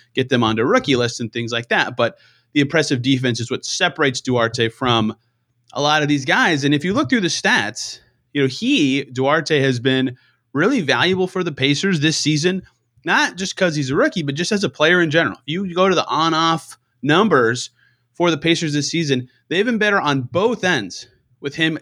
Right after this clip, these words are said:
in the game than out, with Chris Duarte on the floor this season, and this now includes their most recent game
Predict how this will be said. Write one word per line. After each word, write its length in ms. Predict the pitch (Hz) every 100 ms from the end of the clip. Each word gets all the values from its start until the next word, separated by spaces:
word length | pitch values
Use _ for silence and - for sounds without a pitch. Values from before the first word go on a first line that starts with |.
| -
in 180 | 175
the 80 | 165
game 320 | 143 147 147
than 120 | 131 120
out, 160 | 110 - _ _
with 160 | 143 143
Chris 220 | - 311
Duarte 420 | 247 226 214 175 -
on 220 | 185 202
the 80 | 147
floor 320 | - 175 170
this 200 | 131 123
season, 260 | 131 120
and 120 | 123 180
this 200 | 247 -
now 180 | 175
includes 1080 | 135 123 - - 240 294 170 117 110 - - - _ _ _
their 160 | - 147
most 280 | 156 160 143
recent 580 | 127 156 170 - 139 113
game 440 | 135 147 135 117